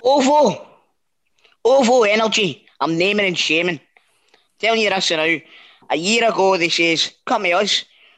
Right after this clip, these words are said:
We'll do your gas and electric for eighty-eight pound a month." I says, "Eighty-eight pound a month? That sounds fantastic." I gets a letter through the other day.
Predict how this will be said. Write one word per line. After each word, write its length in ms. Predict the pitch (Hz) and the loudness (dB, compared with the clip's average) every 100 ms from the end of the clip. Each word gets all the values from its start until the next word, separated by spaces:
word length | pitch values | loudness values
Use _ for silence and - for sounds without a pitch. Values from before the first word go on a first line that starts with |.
| - | -8
We'll 180 | 165 151 - | -8 -8 -4
do 80 | 190 | -2
your 140 | 175 | -2
gas 320 | 151 175 170 | -2 -4 -2
and 60 | 165 | -2
electric 360 | 156 - 170 | -2 -2 -8
for 160 | - 156 | -6 -4
eighty-eight 400 | 165 156 165 156 | -2 -2 -4 -4
pound 220 | 160 156 | -4 -4
a 40 | 143 | -2
month." 420 | 185 208 - - _ _ _ _ _ _ - | -4 -2 -4 -6 _ _ _ _ _ _ -14
I 60 | |
says, 260 | - 135 139 | -10 -8 -4
"Eighty-eight 320 | 165 160 151 | -2 -2 -2
pound 180 | - 156 | -4 -6
a 40 | 147 | -6
month? 240 | 160 170 | -8 -8
That 200 | 143 131 | -8 -8
sounds 380 | - 131 127 - _ - | -8 -10 -10 -16 _ -8
fantastic." 800 | 131 123 - 135 - 151 - - _ _ _ _ _ _ _ _ _ _ | -6 -6 -4 -4 -4 -10 -10 -20 _ _ _ _ _ _ _ _ _ _
I 60 | - | -8
gets 220 | 151 127 | -6 -4
a 60 | 170 | -2
letter 280 | 208 226 214 | 0 0 -2
through 240 | - 180 | -2 -2
the 100 | 160 | -2
other 200 | 156 143 | -2 -4
day. 340 | 156 170 175 | -2 -2 -2